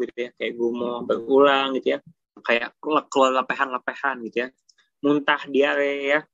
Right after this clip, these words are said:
Ada darahnya sedikit di feses ya. Anemia tapi nggak gitu berat gitu ya. Deformasi atopi biasa yang ringan-ringan ya. Angioedema, urtikaria ya. Rinitisnya bisa ya. Asma juga bisa,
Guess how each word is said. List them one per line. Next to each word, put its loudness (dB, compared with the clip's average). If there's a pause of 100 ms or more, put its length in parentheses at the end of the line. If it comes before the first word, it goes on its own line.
(400)
Ada 2
darahnya 0
sedikit -4
di 2
feses -4
ya. -4 (400)
Anemia 4
tapi -2
nggak -2
gitu -4
berat 2
gitu -6
ya. -12 (800)
Deformasi 2
atopi 0
biasa 2
yang 0
ringan-ringan 0
ya. -4
Angioedema, 2
urtikaria -2
ya. -2 (440)
Rinitisnya 4
bisa 0
ya. -4 (680)
Asma 0
juga 2
bisa, 0